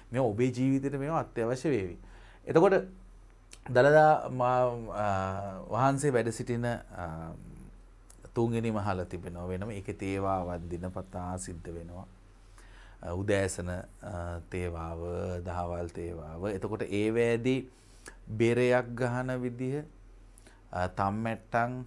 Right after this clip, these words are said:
හොරණෑ සහ දවුල මූලිකවම භාවිතා කරලා ශබ්ද පූජාව පවත්වන විදිහ. එතකොට දළදා වහන්සේ අපි, අපි හැන හැම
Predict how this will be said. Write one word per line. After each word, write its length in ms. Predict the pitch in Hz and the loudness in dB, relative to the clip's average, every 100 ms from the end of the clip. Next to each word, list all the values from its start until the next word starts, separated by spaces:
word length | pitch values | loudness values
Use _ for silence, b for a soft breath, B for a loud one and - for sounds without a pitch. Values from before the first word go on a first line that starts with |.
| - | -10
හොරණෑ 580 | - 90 101 107 110 110 | -4 -2 -2 -2 -2 -2
සහ 360 | 117 117 120 107 | -4 -2 -4 -2
දවුල 400 | 101 107 117 92 - b b b b b - | 0 2 0 -2 -8 b b b b b -6
මූලිකවම 600 | 107 117 120 117 113 113 | -2 -2 0 0 0 2
භාවිතා 560 | 107 104 107 107 110 107 | 2 2 0 0 -2 -2
කරලා 260 | 113 113 | -4 -4
ශබ්ද 440 | - 90 95 110 113 - | -4 -6 -2 -2 -2 -4
පූජාව 600 | 101 107 113 113 110 110 | -6 -2 0 0 0 0
පවත්වන 640 | 107 101 98 101 117 117 113 | 0 -2 -2 -6 -6 -4 -4
විදිහ. 400 | 113 120 131 131 - B B B B B | -4 -4 -6 -8 -16 B B B B B
එතකොට 340 | - 101 107 | -6 -2 0
දළදා 380 | 101 98 104 110 | 2 2 2 2
වහන්සේ 400 | 110 107 104 113 | 2 0 -2 -4
අපි, 200 | 98 113 104 92 - | -4 -4 -6 -6 -12
අපි 380 | 80 - 110 | -12 -4 -2
හැන 200 | 107 98 | 0 -2
හැම 260 | 104 98 | -2 -2